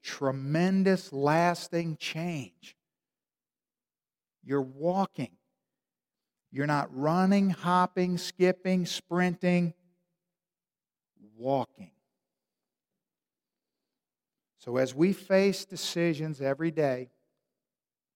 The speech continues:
we need to be walking in the Spirit before we can expect God to lead us. You see, if we're walking, which we need to be, we're not all walking,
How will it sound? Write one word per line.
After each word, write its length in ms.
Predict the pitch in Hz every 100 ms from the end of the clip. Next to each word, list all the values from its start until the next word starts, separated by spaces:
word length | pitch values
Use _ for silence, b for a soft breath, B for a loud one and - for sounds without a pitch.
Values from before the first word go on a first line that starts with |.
| _ _ _ _ _ _ _ _ _ _ _ _ _
we 80 | 117
need 160 | 131 135
to 80 |
be 140 | 135 135
walking 480 | 123 135 143 143 135
in 120 | 135
the 80 | 127
Spirit 600 | - - 165 165 113 - _ _ _ _ _ _ -
before 300 | - 147 147
we 100 | 147
can 140 | 147
expect 480 | 143 - - 151 143
God 260 | 151 160
to 60 | 165
lead 360 | 165 175 240 -
us. 60 | - _ _ _ _ _ _ _ _ _ _ _ _ _ _ _
You 60 | 175
see, 220 | - 220
if 160 | 170 185
we're 200 | 254 254
walking, 720 | 135 175 240 220 131 123 143
which 320 | 143 - - 151 _ _ _ _ _
we 140 | 131 151
need 280 | 160 170
to 100 | -
be, 380 | 160 147 120 135 - _ _ _ _ _ _ _ _ _ _
we're 160 | 127 160
not 260 | 160 180 208
all 260 | 220 220
walking, 640 | 185 220 226 - 135 165